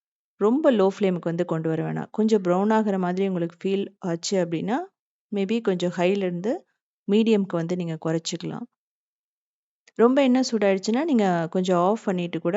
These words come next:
அதுக்கப்புறம் பிழிஞ்சு விட்டுக்கலாம். So, நமக்கு பெர்ஃபெக்ட்டா ஒரு பேட்ச் வந்து ரெடி ஆயிடுச்சு. இது வந்து ஆயிலே அப்சர்வ் பண்ணாது கொஞ்சம் கூட.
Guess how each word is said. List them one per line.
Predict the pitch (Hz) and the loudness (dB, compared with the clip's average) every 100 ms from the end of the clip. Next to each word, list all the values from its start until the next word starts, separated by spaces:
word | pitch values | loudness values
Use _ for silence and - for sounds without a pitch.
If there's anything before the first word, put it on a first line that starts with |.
| 254 | 0
அதுக்கப்புறம் | 190 165 160 170 | -2 -4 -4 -4
பிழிஞ்சு | 165 160 156 | -4 -6 -4
விட்டுக்கலாம். | 156 165 156 170 196 294 _ _ _ _ | -6 -6 -8 -6 -8 -8 _ _ _ _
So, | - 180 | -6 -4
நமக்கு | 165 160 - | -4 -8 -2
பெர்ஃபெக்ட்டா | 180 196 180 180 190 | -2 0 -2 -2 -2
ஒரு | 175 | -2
பேட்ச் | 165 165 - | -4 -6 -6
வந்து | 175 170 | -6 -4
ரெடி | 165 160 | -4 -4
ஆயிடுச்சு. | 160 160 165 - 214 - _ _ _ _ | -6 -6 -8 -8 -10 -10 _ _ _ _
இது | 202 208 | 0 0
வந்து | 208 254 185 | 2 0 2
ஆயிலே | 180 196 202 190 | 2 2 2 0
அப்சர்வ் | 156 - 160 | -2 -4 -4
பண்ணாது | 160 156 151 160 | -4 -6 -6 -8
கொஞ்சம் | - 170 170 175 | -4 -4 -4 -6
கூட. | 151 | -6